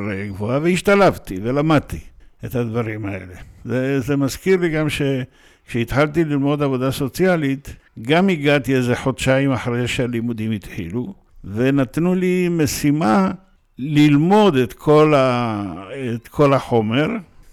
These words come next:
ולשאול שאלות לכיתה, על מנת שתהיה איזושהי חזרה. זאת אומרת, ועשיתי את זה, ו-, ו-, המורה אז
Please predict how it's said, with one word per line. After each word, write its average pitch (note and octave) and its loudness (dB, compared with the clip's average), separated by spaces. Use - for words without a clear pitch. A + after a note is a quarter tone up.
ולשאול B2 2
שאלות E3 2
לכיתה, F3+ 2
על B2+ -4
מנת D#3 -2
שתהיה D3 -2
איזושהי D3 2
חזרה. B2 0
זאת F2+ -16
אומרת, D3+ 2
ועשיתי F3+ 4
את E3+ 2
זה, F3 6
ו-, C#3+ 6
ו-, A#2 2
המורה C#3 2
אז A#2 0